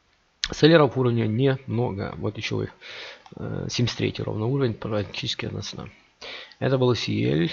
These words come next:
Двигаемся дальше. Итак, а, криптовалюта B T C, фьюч, вернее, на, э, крипту, который на C M E.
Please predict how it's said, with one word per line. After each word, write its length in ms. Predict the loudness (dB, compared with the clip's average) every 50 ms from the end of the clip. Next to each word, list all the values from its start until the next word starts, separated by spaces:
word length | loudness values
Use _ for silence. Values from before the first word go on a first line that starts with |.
| -4
Двигаемся 480 | -6 -4 -2 -2 0 -2 -2 -4 -6 -6
дальше. 440 | -6 -6 -4 -4 -4 -6 -6 -8 -10 -12 -16 -18 -20 -20 -20 -20 -20 -20 -20 -20 -20 -20 -20 _ _ _ _ _ _ _ _ _ _ _ -4
Итак, 520 | 2 8 10 10 10 10 8 4 2 0 0
а, 240 | 0 2 2 2
криптовалюта 680 | 2 2 2 2 2 4 4 6 6 6 6 4 0 -4
B 160 | -4 -4 -2
T 140 | -2 -2 -2
C, 400 | -2 -2 0 2 4 4 2 2
фьюч, 440 | 2 0 0 2 2 2 0 0 -2
вернее, 340 | -4 -2 0 2 2 2 4
на, 300 | 4 2 2 2 0 -4 -8 -10 -8
э, 100 | -8 -8
крипту, 460 | -4 -4 -6 -6 -4 -4 -4 -4 -4 -6 -10 -14 -20 -20 -20 -20 _ -20 -18 -10 -8
который 240 | -6 -4 -4 -2
на 120 | -2 -2 -2
C 120 | -2 -2
M 60 | 0
E. 220 | 2 2 0 0